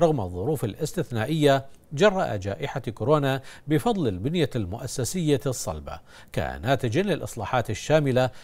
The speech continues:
التي يقودها جلالة الملك المفدى، مشيدة معاليها بالجهود الوطنية لسمو ولي العهد رئيس مجلس الوزراء في قيادة فريق البحرين في هذه المرحلة الاستثنائية.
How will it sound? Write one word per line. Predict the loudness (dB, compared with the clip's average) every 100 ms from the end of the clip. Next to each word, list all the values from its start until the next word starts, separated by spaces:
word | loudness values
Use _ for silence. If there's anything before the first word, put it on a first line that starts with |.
| -2 2
التي | 4 4 2
يقودها | -2 -2 -2 0 0 0
جلالة | -4 0 2 2 2
الملك | -2 -6 -6 -4 -2 -2
المفدى، | -2 0 0 -2 -10 -14 -20 -20 -12
مشيدة | -10 -4 -2 -2 -6 -8
معاليها | -8 -6 -2 2 2
بالجهود | 2 0 -4 -2 -2 0
الوطنية | 0 0 0 0 4 4
لسمو | 2 -2 -4 -4 -4 -6
ولي | -6 0 2
العهد | 4 2 0
رئيس | -2 -2 -4
مجلس | -4 -2 -2 0
الوزراء | 0 2 2 6 6 4 0 -12 -6
في | 4 4
قيادة | 4 0 0 0 -4 -4
فريق | -2 -2 -2
البحرين | -2 -2 -4 -4 -4 -4
في | -6 -4 0
هذه | 4 4 4 0
المرحلة | -2 -6 -4 0 2 2
الاستثنائية. | -2 -4 -10 -12 -8 -6 -6 -10